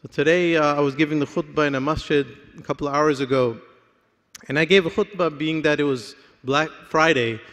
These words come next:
I talked about Islamic principles of wealth, or how Islam views the idea of wealth. But after the khutbah, there was an individual from the audience. He was very angry. He came to me and he said,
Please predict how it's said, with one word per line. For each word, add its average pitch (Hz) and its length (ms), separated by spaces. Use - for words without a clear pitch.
I 135 120
talked 160 340
about 151 460
Islamic 156 520
principles 151 520
of 117 120
wealth, 135 440
or 127 140
how 147 220
Islam 147 460
views 139 340
the 131 100
idea 131 400
of 107 120
wealth. 127 360
But 127 100
after 190 280
the 175 120
khutbah, 165 300
there 160 100
was 147 160
an 135 300
individual 151 580
from 139 160
the 127 80
audience. 143 680
He 135 80
was 117 80
very 151 280
angry. 147 380
He 131 140
came 156 320
to 147 120
me 113 240
and 147 140
he 151 80
said, 156 520